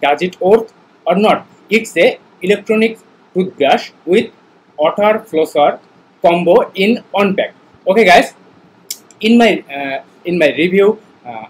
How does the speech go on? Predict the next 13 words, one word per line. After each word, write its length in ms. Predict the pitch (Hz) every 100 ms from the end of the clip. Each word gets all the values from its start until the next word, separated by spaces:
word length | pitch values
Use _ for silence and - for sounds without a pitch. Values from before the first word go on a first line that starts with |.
| -
I 80 | 156
provide 360 | 226 220 226
all 300 | - 151 175
the 80 | 175
top 300 | 190 220 233
information 540 | 185 147 123 113 113 -
about 300 | - 190 208
this 140 | 220 220
product. 360 | 202 226 247 - _ _
So 440 | - - 190 220 - -
if 100 | -
you 200 | 196 180 120
really 500 | 139 196 208 208 214